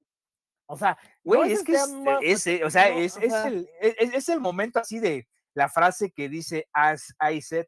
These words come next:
Speaker 2: are you gonna be my girl?". No, no, ya, o sea, es echar toda la carne al asador, güey, es ya de plano,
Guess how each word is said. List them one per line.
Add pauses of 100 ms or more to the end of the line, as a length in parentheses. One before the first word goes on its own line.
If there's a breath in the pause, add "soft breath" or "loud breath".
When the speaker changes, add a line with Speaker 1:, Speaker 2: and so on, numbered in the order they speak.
(100)
Speaker 2:
are
you
gonna
be
my
girl?".
No,
no,
ya,
o
sea, (480)
es
echar
toda
la
carne (280)
al
asador,
güey,
es
ya
de
plano,